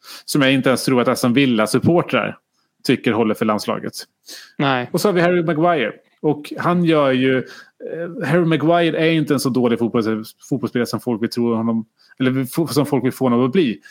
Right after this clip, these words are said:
Speaker 1: Men han har en fruktansvärd säsong.
Speaker 2: Mm.
Speaker 1: Och är det två träningsmatcher så är det väl nu du ska kunna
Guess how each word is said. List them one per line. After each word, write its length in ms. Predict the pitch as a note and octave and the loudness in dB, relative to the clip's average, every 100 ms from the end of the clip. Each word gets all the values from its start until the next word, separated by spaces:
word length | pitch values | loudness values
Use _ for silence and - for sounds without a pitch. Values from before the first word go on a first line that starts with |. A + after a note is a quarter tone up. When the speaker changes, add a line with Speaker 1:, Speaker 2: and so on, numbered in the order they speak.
| - | -14
Speaker 1:
Men 120 | - C3+ | -6 -4
han 80 | |
har 80 | C3 | -2
en 80 | B2+ | -4
fruktansvärd 1000 | - D#3 D#3 - - B2 A2+ B2 B2 A#2 | -4 -2 -2 -4 -4 -2 -2 0 0 0
säsong. 500 | - C3 G3 E3+ - - _ _ - _ - | -4 -2 -2 -2 -6 -14 _ _ -20 _ -4
Speaker 2:
Mm. 220 | C3+ C3+ | 0 0
Speaker 1:
Och 160 | C#3+ - - _ _ _ _ _ _ _ _ _ | -2 -6 -16 _ _ _ _ _ _ _ _ _
är 200 | D#3 F3 | 0 0
det 80 | G3 | 0
två 260 | - C3 | 0 -2
träningsmatcher 840 | A#2 B2+ A2 G#2+ - C#3 - A2+ A2+ - _ - - _ _ _ _ _ _ _ _ _ _ _ _ _ _ - | 0 0 0 -2 -4 -4 -4 -6 -8 -12 _ -20 -20 _ _ _ _ _ _ _ _ _ _ _ _ _ _ -8
så 200 | - A#3+ | -4 0
är 220 | F3 F3+ | 2 4
det 100 | F#3+ | 2
väl 200 | F3 D#3 | 2 2
nu 280 | F3+ G3+ B2 | 2 2 0
du 120 | A#2+ | -2
ska 260 | - C3 A#2 | 0 0 0
kunna 460 | C#3 B2 A#2+ A#2 | 0 0 0 -2